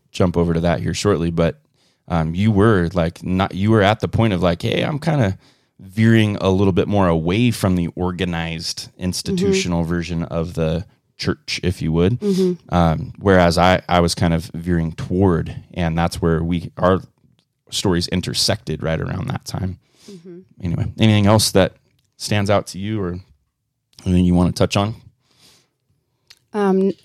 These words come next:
Speaker 2: no, are you gonna start talking about your, your story? Or
Speaker 1: If
Speaker 2: you
Speaker 1: I don't
Speaker 2: just
Speaker 1: bore
Speaker 2: try to,
Speaker 1: you.
Speaker 2: like, avoid that?
Speaker 1: If I don't bore you to death, yeah, totally. Well, here, just, you know what? Just,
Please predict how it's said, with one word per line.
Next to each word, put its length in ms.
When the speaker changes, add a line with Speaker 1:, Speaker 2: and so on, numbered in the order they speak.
Speaker 2:
no, 260
are 120
you 140
gonna 300
start 340
talking 280
about 240
your, 240
your 160
story? 420
Or 80
Speaker 1:
If 100
Speaker 2:
you 60
Speaker 1:
I 40
don't 100
Speaker 2:
just 160
Speaker 1:
bore 140
Speaker 2:
try 100
to, 60
Speaker 1:
you. 60
Speaker 2:
like, 260
avoid 360
that? 240
Speaker 1:
If 60
I 60
don't 220
bore 200
you 100
to 100
death, 380
yeah, 300
totally. 260
Well, 140
here, 140
just, 180
you 80
know 60
what? 140
Just, 180